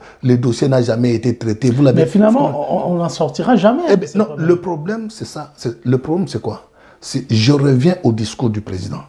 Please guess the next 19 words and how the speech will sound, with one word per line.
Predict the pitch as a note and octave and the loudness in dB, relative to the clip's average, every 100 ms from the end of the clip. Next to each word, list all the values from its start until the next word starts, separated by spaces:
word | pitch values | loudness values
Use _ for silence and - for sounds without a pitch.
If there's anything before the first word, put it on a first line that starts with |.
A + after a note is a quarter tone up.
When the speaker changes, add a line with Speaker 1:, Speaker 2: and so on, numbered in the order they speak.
| - | -18
Speaker 2:
Mm. | A#2+ - B2+ | -16 -4 2
Speaker 1:
Lorsqu'il | E3+ G#3 D3+ E3+ | 4 2 -2 -6
a | C#3+ | -2
requalifié | C#3+ C#3+ D3+ C3+ B2+ E3 E3+ | 0 0 0 -2 0 2 4
la | D3+ | 2
majorité | B2 A2+ A#2 A2+ C3 | 0 -2 -4 -2 -4
parlementaire, | A#2 A2+ A2+ - | -4 -6 -6 -6
il | C3 | -4
a | C3+ | 0
dit | C#3 | 0
ceci. | C#3 G#2+ A2+ - _ _ - - | -2 -8 -10 -14 _ _ -20 -4
Il | A#2+ | 2
a | C3+ | 2
dit | F3 | 2
qu'il | - | -2
faut | - F3 | -4 0
mettre | D3+ E3+ F3 C#3+ | 2 0 0 -2
en | A#2+ | -2
place | A2+ D#3 F3 - | 0 0 -2 -6